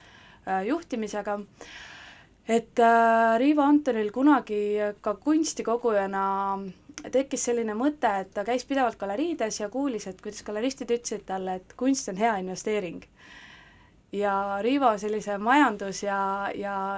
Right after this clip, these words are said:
investeeringu inimesena mõtles, et, et aga, aga kust see väide tuleb ja, ja kuidas seda kontrollida. Ja, ja igatahes muudes eluvaldkondades, näiteks kinnisvara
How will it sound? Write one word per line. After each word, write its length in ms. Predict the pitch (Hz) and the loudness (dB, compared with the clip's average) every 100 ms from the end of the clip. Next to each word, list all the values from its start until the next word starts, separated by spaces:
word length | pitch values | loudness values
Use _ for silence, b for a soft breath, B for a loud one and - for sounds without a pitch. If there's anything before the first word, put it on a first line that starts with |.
| - - | -8 -8
investeeringu 840 | 214 196 277 320 302 214 208 208 - | -8 -4 0 2 0 0 -2 -2 -2
inimesena 800 | 226 254 214 202 208 202 202 202 | 0 0 0 -4 -4 -2 -2 -4
mõtles, 380 | 202 240 233 233 | -4 -6 -6 -8
et, 140 | 202 - - | -8 -12 -16
et 160 | - | -8
aga, 220 | 214 226 220 226 | -2 0 0 -2
aga 140 | 233 | -4
kust 240 | 269 339 - | -4 -6 -2
see 80 | |
väide 240 | 247 285 240 | 0 0 -2
tuleb 320 | 285 233 - _ B B B | -2 -2 -2 _ B B B
ja, 100 | 208 | -2
ja 80 | 208 214 | -2 0
kuidas 240 | 294 302 226 | 0 -2 -4
seda 80 | 247 | -4
kontrollida. 640 | 247 220 180 185 185 190 190 B B B B | -4 -4 -4 -4 -4 -6 -6 B B B B
Ja, 220 | 208 202 202 202 202 202 - - - _ _ | 2 4 4 0 -2 -4 -6 -14 -18 _ _
ja 160 | 214 214 | -4 0
igatahes 300 | 277 262 - - | 0 0 -6 -4
muudes 300 | 339 370 220 | -4 -4 -4
eluvaldkondades, 600 | 226 214 214 - 208 208 208 | -2 0 -2 -4 -6 -6 -8
näiteks 240 | 208 214 | -12 -4
kinnisvara 400 | 294 302 294 214 | 2 2 2 0